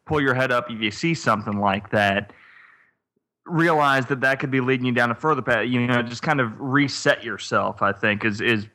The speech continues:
probably one of the most important things when you see one of those, com-, like you guys were saying, complacency. Um, I mean, the most important thing is just sort of take a second and just reset your whole mindset at that point. And, and, you know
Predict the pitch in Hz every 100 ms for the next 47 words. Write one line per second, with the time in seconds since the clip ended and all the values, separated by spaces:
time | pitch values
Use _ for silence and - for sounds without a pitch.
0 | _ _ - 131 131 113 110 107 107 110
1 | 123 107 104 117 135 120 117 110 107 101
2 | - 127 113 113 117 107 - - 110 101
3 | 110 101 110 110 104 104 117 117 104 101
4 | - 123 143 113 104 104 104 110 - -
5 | 104 101 101 101 107 - 113 - - 131
6 | 113 113 110 123 113 117 110 104 - 113
7 | 101 - 113 113 - 110 117 98 110 110
8 | - 120 120 113 - 127 101 113 113 107
9 | 104 107 - _ 101 110 131 123 - 101
10 | - 98 98 - - - - _ _ -
11 | _ - 101 95 92 98 98 101 - 110
12 | 98 101